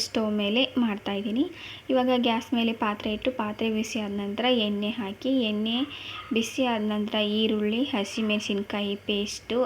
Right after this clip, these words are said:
ಅರಿಶಿನ, ಉಪ್ಪನ್ನು ಹಾಕಿ ಮಿಕ್ಸ್ ಮಾಡ್ಕೊಳ್ತಾ ಇದ್ದೀನಿ. ಮಿಕ್ಸ್ ಮಾಡ್ಕೊಂಡ ನಂತರ ಟೊಮೆಟೊ ಹಣ್ಣು, ಹೆಚ್ಚಿ ಇಟ್ಕೊಂಡಂತಹ ಟೊಮೆಟೊ ಹಣ್ಣು ಹಾಕಿ ಚೆನ್ನಾಗಿ ಮಿಕ್ಸ್ ಮಾಡಬೇಕು.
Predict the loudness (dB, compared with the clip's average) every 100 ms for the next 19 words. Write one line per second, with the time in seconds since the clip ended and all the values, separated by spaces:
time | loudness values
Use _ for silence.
0 | 0 -2 -2 -2 0 0 0 -2 -6 -4
1 | -2 -2 -4 -2 2 2 -2 -14 -16 -16
2 | -2 2 2 2 0 0 0 -2 -2 0
3 | 0 2 6 6 6 2 0 0 0 -2
4 | -2 0 0 -2 0 2 2 -2 -14 -8
5 | 2 6 6 4 4 2 2 2 2 2
6 | 0 0 2 2 2 0 0 -2 -2 -2
7 | -2 -2 0 0 0 0 0 -2 -4 -4
8 | -2 -2 0 0 0 2 4 2 0 -4
9 | -4 -4 -6 -6 2